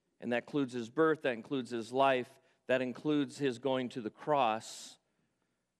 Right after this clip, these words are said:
that includes his death, his burial, and it includes his resurrection. It's already happened. It's taken place. And we live in the already, but we also live in the not yet.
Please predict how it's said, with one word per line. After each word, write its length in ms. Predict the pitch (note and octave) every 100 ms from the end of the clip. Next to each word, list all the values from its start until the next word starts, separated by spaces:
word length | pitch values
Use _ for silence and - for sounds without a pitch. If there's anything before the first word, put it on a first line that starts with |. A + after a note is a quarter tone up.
| _ _ _ _ -
that 100 | A#2
includes 460 | A2+ C#3 B2 G#2
his 200 | B2 G#2
death, 380 | G#2 C3 A#2+ A2+ -
his 200 | A#2+ G#2
burial, 640 | G#2+ B2 B2 A#2+ G#2+ G#2 G2+ _ _ _
and 120 | G#2+ G#2+
it 40 |
includes 600 | G2 - B2 A2+ G#2+ G2+
his 240 | A2 G2
resurrection. 760 | G#2 G#2 G2 G2 F#2+ - E2 C2+ - _ _ _ _ _ _ _ _ _ _ _ _ _ -
It's 120 | -
already 260 | A2+ B2+ B2+
happened. 480 | C3 - F#2+ F2 - _ _ _ _ _
It's 100 | -
taken 300 | G#2+ G2+ A2
place. 460 | C#3+ C3+ E2+ - - _ _ _ -
And 140 | C#3
we 180 | D3+ D#3+
live 680 | D#3+ F3 A#3 F3+ E3 E3+ F3+ - _
in 140 | D#3+ D#3+
the 120 | D#3+
already, 640 | D#3 D3+ E3 D3+ F#2 F2+ - _ _ _ _ _ _ -
but 100 | F3
we 120 | G3
also 320 | A#3+ B3+ B3
live 260 | G#3+ A3+ G#3+
in 120 | G#3
the 80 | G3+
not 320 | G3 G3+ F3+
yet. 420 | A3 A3 - -